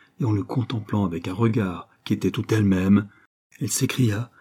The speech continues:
en la fascination impérieuse d'une tâche qu'elle croyait inéluctable et sacrée : «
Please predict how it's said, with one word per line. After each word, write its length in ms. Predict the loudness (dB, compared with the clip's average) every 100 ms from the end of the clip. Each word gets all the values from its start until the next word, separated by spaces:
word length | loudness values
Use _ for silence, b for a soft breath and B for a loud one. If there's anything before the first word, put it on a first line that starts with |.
| B -6
en 80 |
la 160 | -4 -4
fascination 640 | -6 -2 0 0 2 0
impérieuse 720 | 0 2 4 4 4 2 -2 -6
d'une 220 | -2 0
tâche 500 | -2 -4 -4 -6 -10 _ -4
qu'elle 140 | -4
croyait 360 | -2 -2 0 0
inéluctable 680 | 0 -2 -4 -6 -6 -4 -2
et 40 | -2
sacrée : « 520 | -2 -4 -4 -4